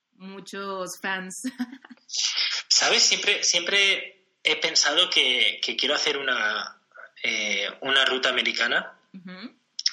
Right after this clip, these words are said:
Speaker 2: Y como que siempre lo aplazaba con la excusa de, "No, cuando tenga sin oficina", ¿no? Como que que entonces podré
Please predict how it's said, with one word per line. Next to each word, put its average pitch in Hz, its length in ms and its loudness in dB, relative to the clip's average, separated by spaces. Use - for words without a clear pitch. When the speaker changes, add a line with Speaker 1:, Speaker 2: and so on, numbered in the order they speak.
Speaker 2:
Y 123 560 0
como 139 140 2
que 139 120 4
siempre 180 260 4
lo 190 100 4
aplazaba 151 460 0
con 160 120 -2
la 143 60 2
excusa - 360 0
de, 127 200 0
"No, 165 300 0
cuando 139 240 -2
tenga 147 200 0
sin 143 200 4
oficina", 117 500 -2
¿no? 156 240 -8
Como 139 300 0
que 123 520 2
que - 80 0
entonces 131 380 2
podré 123 760 0